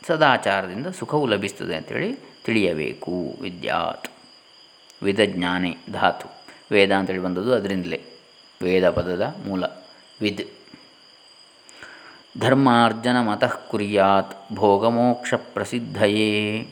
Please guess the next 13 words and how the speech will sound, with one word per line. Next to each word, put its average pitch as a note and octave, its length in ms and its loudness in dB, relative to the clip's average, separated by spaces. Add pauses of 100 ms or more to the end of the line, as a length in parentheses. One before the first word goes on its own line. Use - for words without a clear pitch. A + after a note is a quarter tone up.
(1500)
ಹಾಗಾಗಿಯೇ G#2+ 960 0 (440)
ಭೋಗಕ್ಕೂ A#2+ 680 4 (160)
ಅಂದರೆ C#3 560 -2 (120)
ಸುಖ, B2 220 -2 (200)
ಲೌಕಿಕವಾದಂಥ G#2 720 2
ಸುಖಕ್ಕೂ, - 800 -8 (680)
ಮೋಕ್ಷಕ್ಕೂ E3+ 600 2 (140)
ಅಂದರೆ E3 160 -6
ಪಾರಲೌಕಿಕವಾದ, G#2 840 4
ಪಾರಮಾರ್ಥಿಕವಾದ G2 920 2
ಸುಖಕ್ಕೂ, - 460 -10
ಹ್ಮ್, A#2 600 -6
ಮರಣೋತ್ತರವಾದಂತಹ, G2 1000 0